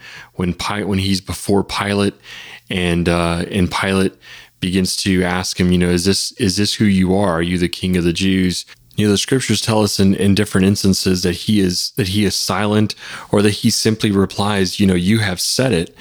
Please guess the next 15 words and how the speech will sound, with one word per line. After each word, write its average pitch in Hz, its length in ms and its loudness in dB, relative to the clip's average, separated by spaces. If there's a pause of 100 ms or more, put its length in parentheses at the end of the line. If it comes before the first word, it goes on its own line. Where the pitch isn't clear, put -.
(400)
Um, 95 400 4 (100)
and, 104 480 2
and 107 140 0
he 117 560 0 (500)
is 101 420 0 (280)
willfully 123 1160 0 (100)
deciding 101 1000 -2 (440)
to 101 540 0 (340)
take 120 380 -6
up 107 300 -4 (340)
his - 300 -6
cross. 78 500 -6
He's 101 280 -6
willfully 117 680 0
deciding 98 760 -4